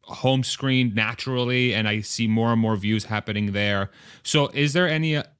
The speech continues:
is there ever a point where you're like, "Okay," like, and, and Audia is a, is an awesome product, and I encourage everybody to go check it out, audia dot I O. You can see it right there behind Amit. My content is there as well. It's basically disrupting, p-,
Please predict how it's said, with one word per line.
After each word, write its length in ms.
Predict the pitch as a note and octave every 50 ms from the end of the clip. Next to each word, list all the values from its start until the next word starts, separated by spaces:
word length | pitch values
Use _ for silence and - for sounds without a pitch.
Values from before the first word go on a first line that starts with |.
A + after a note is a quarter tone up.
| - -
is 180 | - C#3 B2+
there 120 | C3+ C3+ C#3
ever 240 | C#3+ C#3+ D#3+ D#3
a 40 | C#3
point 400 | B2+ - - C3+ C3+ C3 A#2+ -
where 120 | - A#2+ A#2+
you're 200 | A#2 A#2 A2+ A2
like, 420 | A2+ A2 G#2+ G#2+ G#2 - - - _ _ _ _ _ -
"Okay," 640 | A2+ A#2+ A#2+ A#2+ - A2+ G2+ F#2+ F#2+ F#2 F#2 F#2 - _ _ _ -
like, 360 | A2+ A#2+ A#2+ A#2 A2 - - _ _ _ _ _ _ _ _ _ _ _ _ -
and, 260 | C3 - D3 C#3+ C3+ - -
and 120 | C#3+ C#3+ -
Audia 400 | C#3 C#3+ D3 B2+ D3 E3 F3+ E3
is 100 | D3+ C#3+
a, 180 | C#3 - -
is 120 | B2+ A2+ A#2
an 100 | A#2+ - -
awesome 400 | A#2 A#2+ B2+ B2+ - B2+ A2+ G#2+
product, 480 | - - G#2+ G#2 G2+ F2 F2+ - - A#2
and 80 | A2
I 60 | G#2
encourage 340 | G#2 G2+ - C3 B2 A#2+ A2
everybody 280 | A#2+ A2+ G#2+ A2 G#2+ G2+
to 100 | - G2
go 100 | G#2+ G2+
check 180 | - - G#2 -
it 60 | G2+
out, 100 | G2 F#2
audia 320 | - G2+ G#2 G#2+ A2 A2
dot 140 | G2+ G#2 G2+
I 220 | F2+ G2+ G2+ G2+ F#2+
O. 80 | F2+
You 100 | E2+ F2+
can 140 | - G2+ F#2+
see 100 | - G#2+
it 80 | G2+ F#2+
right 180 | G2 G2 F#2+
there 200 | - G2+ F#2 F2+
behind 340 | F2+ F2+ F#2+ G2+ G2 F#2 F#2
Amit. 320 | F2 G2+ G#2+ G#2+ - - - _ - - -
My 180 | - A#2 A#2 A#2
content 380 | - A2+ A2+ G#2+ - A2 G2+
is 80 | G2+ F#2
there 140 | G#2 G2+ G2
as 120 | G2 F#2
well. 380 | F#2+ G2+ G2+ G2 G2 G2 G2+ - - - _ -
It's 180 | G#2+ G2+ - -
basically 460 | - A#2 A2 - A2+ - - A2+ G#2
disrupting, 640 | - G2+ - - - G#2+ G#2 - - - G#2 G2+ G2
p-, 140 | F#2+ -